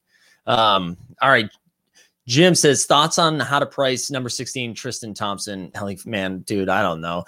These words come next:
You have number sixteen, though. That's such a low serial. Uh,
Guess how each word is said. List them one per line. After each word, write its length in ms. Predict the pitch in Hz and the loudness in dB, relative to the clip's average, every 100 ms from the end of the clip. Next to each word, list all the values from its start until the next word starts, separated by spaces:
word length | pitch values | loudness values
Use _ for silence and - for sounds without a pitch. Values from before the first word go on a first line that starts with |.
| - | 0
You 100 | 160 | 4
have 60 | 170 | 6
number 220 | 165 185 | 8 6
sixteen, 480 | 175 185 - 131 151 | 6 4 4 4 6
though. 140 | 104 | 4
That's 200 | 98 113 | 4 2
such 220 | - 139 135 | 4 4 4
a 60 | |
low 160 | 120 107 | 4 4
serial. 520 | - 117 101 87 87 _ _ _ _ _ _ _ _ _ _ _ _ _ _ _ _ _ _ _ - | 2 0 2 0 -4 _ _ _ _ _ _ _ _ _ _ _ _ _ _ _ _ _ _ _ -2
Uh, 540 | 143 131 127 120 104 | 2 4 4 2 0